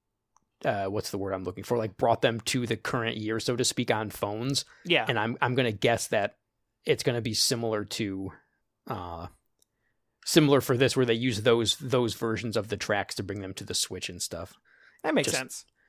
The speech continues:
Speaker 1: But I don't know. That, that, that, I thought that was cool. And it sets a good precedent for what we had talked about when they first announced the service, that, hey, yeah, we, we, we're gonna be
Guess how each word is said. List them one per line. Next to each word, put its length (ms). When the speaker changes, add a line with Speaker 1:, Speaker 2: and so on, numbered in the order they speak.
Speaker 1:
But 100
I 80
don't 80
know. 180
That, 220
that, 200
that, 140
I 20
thought 140
that 80
was 100
cool. 240
And 120
it 80
sets 140
a 20
good 160
precedent 380
for 100
what 140
we 80
had 100
talked 220
about 140
when 100
they 80
first 200
announced 280
the 80
service, 400
that, 240
hey, 100
yeah, 300
we, 220
we, 360
we're 100
gonna 180
be 280